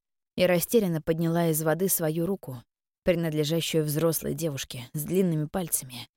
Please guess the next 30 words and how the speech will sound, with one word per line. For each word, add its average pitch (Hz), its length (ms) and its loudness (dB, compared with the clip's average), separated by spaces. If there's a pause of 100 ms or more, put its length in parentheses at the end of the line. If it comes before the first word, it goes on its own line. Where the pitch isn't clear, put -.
(280)
потерявшими 160 640 2
детскую 156 400 0
пухлость, - 600 -8 (360)
и 262 60 2
аккуратным 170 540 0
маникюром. 156 560 -4 (1040)
Я 190 160 2
всё 247 200 2
ещё 220 200 2
чувствовала 170 520 0
его 160 280 4
прикосновение 165 800 -2
даже 165 260 0
после 160 420 -2
этого 160 200 -4
сна. 127 340 -4 (800)
Даже 165 300 2
мои 156 160 2
волосы 156 460 0
будто 151 320 -4
хранили 160 420 0
в 139 60 -6
себе 147 260 -2
запах 156 400 -2
того 156 240 -2
самого 147 380 -2
лета 151 340 -4
в 147 80 -4
императорском 156 640 -4
саду. 160 400 -4